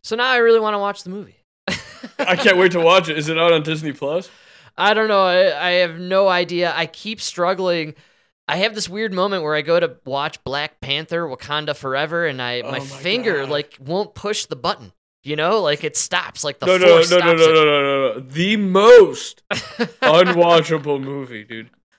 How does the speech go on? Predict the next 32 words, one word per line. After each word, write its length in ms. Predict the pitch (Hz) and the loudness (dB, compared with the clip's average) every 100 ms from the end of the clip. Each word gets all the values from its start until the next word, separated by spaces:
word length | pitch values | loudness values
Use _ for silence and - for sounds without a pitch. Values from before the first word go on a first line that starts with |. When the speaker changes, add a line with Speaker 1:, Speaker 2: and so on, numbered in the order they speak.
| _ | _
Speaker 1:
Oh, 180 | 240 254 | -8 -6
yeah, 200 | 208 254 | 0 2
Speaker 2:
The 60 | 269 | 2
Speaker 1:
did 120 | 247 220 | 2 0
you, 40 | |
Speaker 2:
most. 720 | 214 233 247 277 240 - - - | 4 6 10 10 10 4 -12 -12
Speaker 1:
you 120 | 254 269 | -12 -6
finally 340 | 262 262 254 | -2 -2 0
made 160 | 247 247 | 0 0
it 100 | 254 | 0
through 280 | 233 254 | 0 2
it? 120 | 262 - 277 - - | 0 -6 -10 -6 -4
<laughs> 180 | 262 | 0
Speaker 2:
No. 400 | 180 302 285 - - _ - - - - - - - - _ _ _ _ _ _ _ _ _ _ _ 185 | 4 6 6 2 -8 _ -12 -10 -16 -16 -20 -20 -20 -20 _ _ _ _ _ _ _ _ _ _ _ 4
I 120 | 247 | 4
couldn't 340 | 302 302 247 | 4 0 2
make 200 | 220 208 | 2 2
it, 280 | 202 175 185 | -2 -6 -8
dude, 220 | 180 196 | -4 0
I 80 | 156 | 0
couldn't 300 | 156 214 202 | 2 0 2
make 160 | 196 185 | 2 4
it 180 | 190 170 | 2 0
through, 180 | 160 | 0
like, 300 | 165 143 127 _ 151 | 2 2 -2 _ 0
uh, 160 | 170 | 0
this 120 | 180 208 | 0 4
is 60 | |
how 140 | 208 185 | 6 6
bad 280 | 175 170 151 | 6 6 6
it 20 | |
was. 180 | 127 | 2